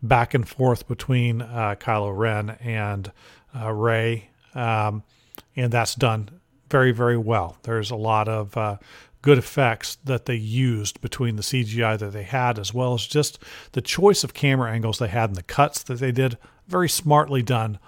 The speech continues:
almost unilaterally through the film. And it's just,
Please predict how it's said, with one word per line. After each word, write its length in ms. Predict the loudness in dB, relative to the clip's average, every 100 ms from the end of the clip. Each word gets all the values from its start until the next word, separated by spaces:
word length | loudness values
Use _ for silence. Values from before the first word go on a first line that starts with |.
| _
almost 600 | 0 2 4 2 0 -4 -10 -2
unilaterally 720 | 0 2 2 2 0 -2 -4 -4
through 220 | -2 -2
the 80 | -2
film. 340 | -6 -6 -8 -4
And 100 | -2
it's 140 | -2
just, 220 | -2 -2